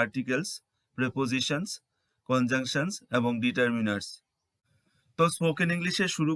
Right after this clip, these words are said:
করতে হবে এই স্পোকেন ওয়ার্ডসগুলো দিয়ে। যে ওয়ার্ডসগুলো সব থেকে গুরুত্বপূর্ণ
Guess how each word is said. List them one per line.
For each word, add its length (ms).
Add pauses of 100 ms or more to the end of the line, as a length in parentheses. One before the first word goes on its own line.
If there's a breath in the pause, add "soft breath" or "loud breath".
করতে 280
হবে 160 (140)
এই 120
স্পোকেন 420
ওয়ার্ডসগুলো 420 (100)
দিয়ে। 180 (540)
যে 220
ওয়ার্ডসগুলো 400 (100)
সব 200
থেকে 160 (100)
গুরুত্বপূর্ণ 500